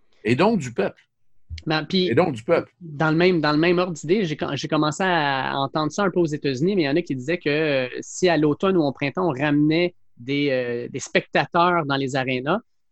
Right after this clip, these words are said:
Speaker 2: on ramènerait probablement ceux qui sont, euh, proches du, euh, proches du, de, de, de, de l'action ou dans les loges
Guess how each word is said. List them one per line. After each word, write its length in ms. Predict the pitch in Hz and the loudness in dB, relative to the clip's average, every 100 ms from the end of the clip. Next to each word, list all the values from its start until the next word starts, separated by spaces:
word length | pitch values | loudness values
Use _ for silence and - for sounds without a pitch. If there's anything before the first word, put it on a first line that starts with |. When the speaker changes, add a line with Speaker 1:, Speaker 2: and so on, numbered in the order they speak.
| _ | _
Speaker 2:
on 120 | 139 143 | -2 2
ramènerait 420 | 156 151 151 175 | 2 2 2 2
probablement 420 | 151 139 156 170 | 2 2 2 2
ceux 160 | - 170 | 0 -2
qui 140 | - | -2
sont, 340 | - 147 147 | 0 2 2
euh, 180 | 139 127 127 | 0 -4 -8
proches 340 | - 160 180 156 | -2 2 2 0
du, 240 | - 165 | -2 2
euh, 180 | 147 139 135 | 2 0 -2
proches 300 | 156 160 143 | 0 0 0
du, 120 | 147 | 2
de, 200 | 143 135 | 2 0
de, 240 | 127 123 | -2 -4
de, 440 | 123 127 - - - | -4 -8 -8 -12 -12
de 160 | 135 139 | -2 0
l'action 540 | 131 - - 202 214 | 0 -2 2 4 4
ou 100 | 165 | 0
dans 120 | 156 147 | 0 0
les 160 | 139 | 2
loges 400 | 139 180 208 - | 2 2 2 -4